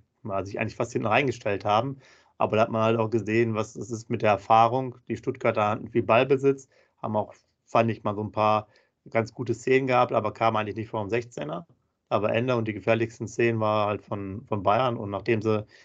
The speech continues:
in der ersten Halbzeit schon die Tore so ein bisschen verpasst haben, also außer dem ersten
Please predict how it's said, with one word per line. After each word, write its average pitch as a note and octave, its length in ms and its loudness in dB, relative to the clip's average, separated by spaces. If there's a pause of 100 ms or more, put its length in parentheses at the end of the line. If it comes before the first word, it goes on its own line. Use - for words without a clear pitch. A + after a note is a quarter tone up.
(140)
in A#2 80 -2
der A#2 100 4
ersten A2+ 320 2
Halbzeit A2 380 0
schon A2 240 -6
die G2+ 60 -14
Tore A#2 280 6
so A2 60 2
ein A2 60 -2
bisschen A#2+ 180 -6
verpasst B2 400 -2
haben, C3 360 2 (240)
also G2 200 -6
außer G#2+ 200 -8
dem G2+ 120 -10
ersten A#2+ 500 -6